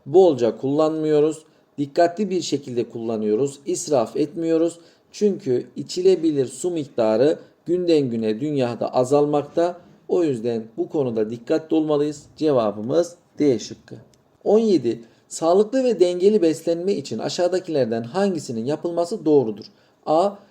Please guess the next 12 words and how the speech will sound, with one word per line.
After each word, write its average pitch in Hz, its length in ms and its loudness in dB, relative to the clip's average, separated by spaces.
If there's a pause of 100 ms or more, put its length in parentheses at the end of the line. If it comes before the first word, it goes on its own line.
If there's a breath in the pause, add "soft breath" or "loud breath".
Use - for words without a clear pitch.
(180 loud breath)
Vücudun 208 380 0
ihtiyacı 208 520 4
olan 165 240 4
besinlerden 139 720 0 (140)
ihtiyaç 196 520 2
kadar 123 360 0
tüketilmelidir. 117 920 -4 (220)
Evet, 160 340 0
doğru 180 220 6
arkadaşlar. 127 640 0 (480 soft breath)
Tüm 220 260 -2
maddelerden 127 840 -2